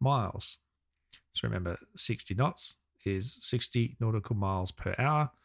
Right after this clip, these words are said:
or one mile per minute. Hundred twenty knots is two nautical miles per minute, and a hundred and eighty knots is three nautical miles per minute. So you're gonna be around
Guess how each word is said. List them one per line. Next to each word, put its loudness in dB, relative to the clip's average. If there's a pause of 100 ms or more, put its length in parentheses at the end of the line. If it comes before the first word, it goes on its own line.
(360)
or 6
one 0
mile 0
per -2
minute. 4 (380)
Hundred -2
twenty 2
knots 0
is 0
two 4
nautical 0
miles -2
per -4
minute, 2 (520)
and -2
a 0
hundred 0
and 0
eighty 0
knots -2
is 0
three 2
nautical 0
miles 0
per -4
minute. -2
So 2 (180)
you're 4
gonna 4
be 4
around 2